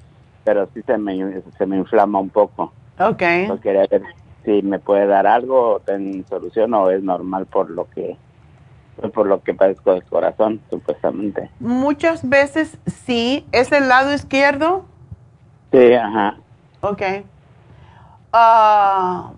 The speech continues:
Speaker 2: y tú sigues tomando los productos, ¿verdad?
Speaker 1: Sí, sí, lo que usted me recetó.
Speaker 2: ¿Y
Speaker 1: Sí,
Speaker 2: cómo tú
Speaker 1: ya
Speaker 2: te has
Speaker 1: llevo
Speaker 2: senta-, has sentido con eso?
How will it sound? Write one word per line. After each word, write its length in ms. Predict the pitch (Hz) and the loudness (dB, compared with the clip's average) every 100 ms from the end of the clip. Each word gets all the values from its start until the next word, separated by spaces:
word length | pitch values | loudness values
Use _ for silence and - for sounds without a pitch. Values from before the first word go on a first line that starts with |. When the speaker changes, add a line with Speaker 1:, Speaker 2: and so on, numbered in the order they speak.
| _ _ _ _ _ _ - - _ _ - _ _ _ | _ _ _ _ _ _ -20 -20 _ _ -20 _ _ _
Speaker 2:
y 140 | 226 226 | -4 -2
tú 220 | 277 294 | -2 -2
sigues 380 | 294 294 320 - | 0 0 0 0
tomando 500 | 254 233 240 254 254 | -2 0 0 0 0
los 160 | 233 | 0
productos, 640 | - 220 214 220 208 185 196 | -2 -2 0 -2 -2 -4 0
¿verdad? 380 | 190 220 247 294 - - - - _ - - - - | 0 2 0 -2 -16 -20 -20 -20 _ -20 -18 -16 2
Speaker 1:
Sí, 200 | 170 160 151 | 6 6 6
sí, 140 | 160 | 4
lo 160 | 147 131 | 4 0
que 80 | 117 | -2
usted 280 | 107 - | -2 -2
me 120 | 123 120 | -2 -2
recetó. 520 | 101 95 - 113 113 - - - - - - - - | -2 -6 -4 -4 -6 -16 -20 -20 -20 -20 -20 -20 -6
Speaker 2:
¿Y 80 | 240 | -2
Speaker 1:
Sí, 100 | 214 | 0
Speaker 2:
cómo 400 | 254 285 330 339 | 2 2 2 0
tú 160 | 320 302 | 0 0
Speaker 1:
ya 80 | |
Speaker 2:
te 60 | 302 | 2
has 60 | 320 | 4
Speaker 1:
llevo 100 | 302 | 4
Speaker 2:
senta-, 400 | 294 262 226 208 | 2 0 2 2
has 220 | - 196 | 0 -2
sentido 580 | 233 208 202 214 220 233 | -4 -6 -4 -2 -2 -2
con 180 | 202 185 | -2 0
eso? 500 | 170 175 170 175 | 0 -2 -6 -6